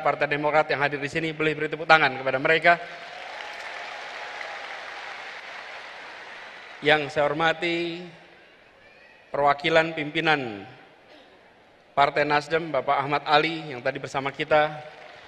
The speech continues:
Yang saya hormati juga Ketua D P R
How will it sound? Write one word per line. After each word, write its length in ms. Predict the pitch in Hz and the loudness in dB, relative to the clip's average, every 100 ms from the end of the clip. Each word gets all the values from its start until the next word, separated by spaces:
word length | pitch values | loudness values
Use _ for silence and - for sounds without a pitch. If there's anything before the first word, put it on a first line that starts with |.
| - - - - - - - - - - - - - | -20 -20 -20 -20 -20 -18 -18 -18 -18 -18 -18 -18 0
Yang 240 | 139 143 156 | 2 4 4
saya 80 | 151 | 4
hormati 320 | 151 156 156 | 4 0 -2
juga 640 | 156 160 165 165 165 165 | 2 8 10 10 6 2
Ketua 560 | 160 151 160 156 147 139 | -4 -2 4 6 8 6
D 160 | 143 | 4
P 100 | 139 151 | 2 4
R 160 | 139 | 4